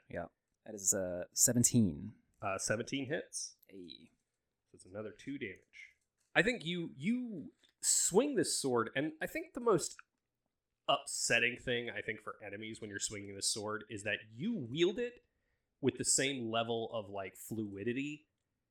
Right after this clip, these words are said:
Speaker 2: as if it were half the size it is.
Speaker 1: Mm-hmm.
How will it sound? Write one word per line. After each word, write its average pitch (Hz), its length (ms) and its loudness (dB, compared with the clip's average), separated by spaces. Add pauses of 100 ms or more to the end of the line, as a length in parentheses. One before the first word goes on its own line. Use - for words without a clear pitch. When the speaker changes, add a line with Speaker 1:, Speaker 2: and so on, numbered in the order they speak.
(180)
Speaker 2:
as 123 240 4
if - 180 6
it 127 140 2
were 107 260 0
half - 340 10
the 117 80 -2
size 95 400 4
it - 140 -20
is. 95 280 8
Speaker 1:
Mm-hmm. 101 120 -4